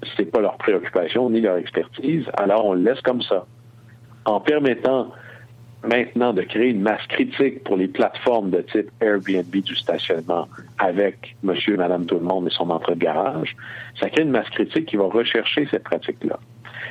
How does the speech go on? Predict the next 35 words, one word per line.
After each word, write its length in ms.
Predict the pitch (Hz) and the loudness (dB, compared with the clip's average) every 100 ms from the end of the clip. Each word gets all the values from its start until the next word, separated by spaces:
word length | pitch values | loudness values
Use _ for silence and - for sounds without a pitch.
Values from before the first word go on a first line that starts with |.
| - | 0
Et 60 | |
là, 100 | 95 | 2
vous 100 | 127 | 4
allez 120 | 107 90 | 4 4
avoir 240 | 87 104 | 4 2
des 180 | 98 87 | 2 0
épiceries, 540 | 90 - - 113 160 185 | -2 -6 -2 0 0 0
des 200 | - 85 | 0 2
églises 380 | 85 95 139 139 | 0 2 0 0
qui, 160 | - | -2
très 380 | - - 147 202 | -2 2 2 2
facilement, 640 | - 135 - 92 85 85 - - - - - - | 0 -4 -2 -2 0 -2 -4 -12 -20 -20 -20 -8
sur 260 | - 117 107 | -4 0 0
une 140 | 92 | 0
base 340 | 90 101 101 - - | 2 2 2 -2 0
horaire, 560 | 120 92 85 69 160 - | 0 2 2 0 -2 -4
pourront 260 | - 95 90 | -2 0 0
dire, « 280 | 82 107 135 | 2 2 4
Ben, 180 | 82 82 | 2 2
le 140 | 131 | 2
lundi 340 | 160 160 104 143 | 2 2 2 0
après-midi, 640 | 147 196 90 80 107 156 - - - - - | 0 -2 -2 0 0 0 -2 -16 -20 -20 -8
vingt 360 | - 147 190 196 | -2 2 2 2
pour 200 | - - | 0 0
cent 160 | 143 | 0
de 60 | 139 | 2
mon 140 | 101 | 0
stationnement, 640 | - - - 82 85 120 156 - - - - - - | -2 -6 -2 0 2 0 0 -8 -20 -20 -20 -12 -2
j'en 220 | 113 127 | 0 2
ai 80 | 127 | 2
pas 140 | 156 | 2
besoin 420 | 131 113 110 147 | 2 4 4 2
pour 300 | 143 110 107 | 0 2 2
mes 160 | 95 95 | 2 0
clients. 420 | - 98 98 87 | 0 2 2 0